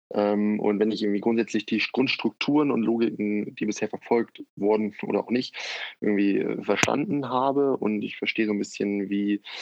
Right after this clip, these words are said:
ähm, ja, wie sich die Kampagnen zusammensetzen, Branding, Performance und so weiter, dann, äh, würde ich sicherstellen wollen, dass ich an den richtigen Stellen ansetze.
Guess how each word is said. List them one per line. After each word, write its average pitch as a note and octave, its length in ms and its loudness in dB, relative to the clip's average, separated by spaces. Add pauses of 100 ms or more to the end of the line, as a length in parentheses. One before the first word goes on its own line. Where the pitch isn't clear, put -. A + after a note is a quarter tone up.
(240)
ähm, G2+ 560 2
ja, F#2 160 -2
wie F#2 440 0
sich G#2 140 -6
die G2+ 160 -2
Kampagnen G2 320 -2
zusammensetzen, A#2+ 540 0
Branding, G2+ 260 0
Performance G#2+ 380 -2
und G2+ 60 -4
so G2+ 100 -4
weiter, A2 320 2 (400)
dann, G#2+ 340 2
äh, G2+ 320 4
würde G#2 140 0
ich - 80 -6
sicherstellen G#2+ 500 0
wollen, G#2 300 2
dass G2 180 -4
ich - 220 -12
an G2+ 80 -2
den G#2 100 0
richtigen G2+ 380 -2
Stellen G#2 300 0
ansetze. E2+ 480 -4